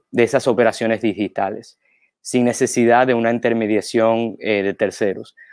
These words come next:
O sea, es la tecnología base que conecta todo lo del N F T, todo lo de criptomoneda,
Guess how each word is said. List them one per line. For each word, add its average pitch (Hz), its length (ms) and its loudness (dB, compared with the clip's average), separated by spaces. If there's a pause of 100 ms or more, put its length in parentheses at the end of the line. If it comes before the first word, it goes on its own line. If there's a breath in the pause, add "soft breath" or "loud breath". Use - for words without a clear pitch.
(180 loud breath)
O 117 100 0
sea, 120 220 4
es 113 120 2
la 156 100 4
tecnología 131 840 2
base 123 500 -2 (320 soft breath)
que 120 160 -2
conecta 139 680 -2 (280)
todo 120 420 2
lo 117 120 4
del 107 220 2
N 104 160 0
F - 160 -12
T, 180 440 0 (300 loud breath)
todo 117 360 2
lo 113 120 2
de 104 140 0
criptomoneda, 113 920 -2